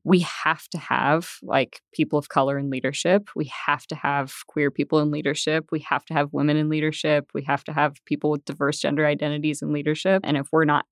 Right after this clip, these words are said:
actively looking to build that, and, and if companies are not building up their employees of color, they're not building up their, their employees that have diverse backgrounds, like, then we're not, we're not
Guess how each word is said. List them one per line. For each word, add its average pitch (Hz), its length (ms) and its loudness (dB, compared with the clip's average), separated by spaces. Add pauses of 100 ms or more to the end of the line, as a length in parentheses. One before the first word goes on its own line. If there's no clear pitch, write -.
(160)
actively 160 920 0
looking 147 560 -2
to - 200 -10
build 139 280 0
that, 185 380 2
and, - 200 -2 (200)
and 208 360 8
if - 160 4
companies 180 420 2
are 175 80 4
not 156 200 2 (180)
building 175 480 6 (100)
up 127 240 4 (320)
their 147 460 2
employees 147 600 0
of 147 140 -8
color, 170 540 2 (460)
they're 151 120 2
not 151 160 4 (100)
building 151 520 2
up - 260 0
their, 151 460 0 (140)
their 151 180 4 (200)
employees 160 640 2
that - 160 2
have 139 360 0 (100)
diverse 147 420 2
backgrounds, 185 720 2
like, 143 300 0
then 156 180 6
we're 156 140 6
not, 151 180 4 (720)
we're 151 200 2
not 139 260 2